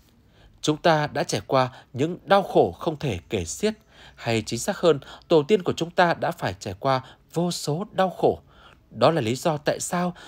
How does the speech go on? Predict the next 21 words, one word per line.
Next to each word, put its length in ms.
chúng 160
ta 120
ở 180
đây 180
hôm 180
nay 200
đang 160
ngồi 260
thoải 200
mái, 340
và 140
hơn 240
thế 100
nữa, 220
rất 260
nhiều 120
người 220
từ 160
cái 160
gọi 200
là 260